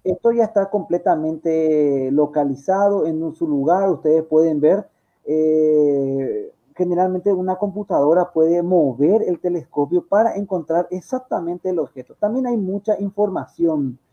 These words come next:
eh, las estrellas, el brillo que tiene.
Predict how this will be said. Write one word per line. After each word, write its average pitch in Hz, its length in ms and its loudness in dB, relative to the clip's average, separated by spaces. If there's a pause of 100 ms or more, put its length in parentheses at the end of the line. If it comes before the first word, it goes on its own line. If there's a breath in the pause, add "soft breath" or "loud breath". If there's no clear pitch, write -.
(220)
eh, 156 260 4
las 156 200 0
estrellas, 151 880 -2
el 131 120 -6
brillo 143 320 -2
que 123 120 -10
tiene. 170 420 -2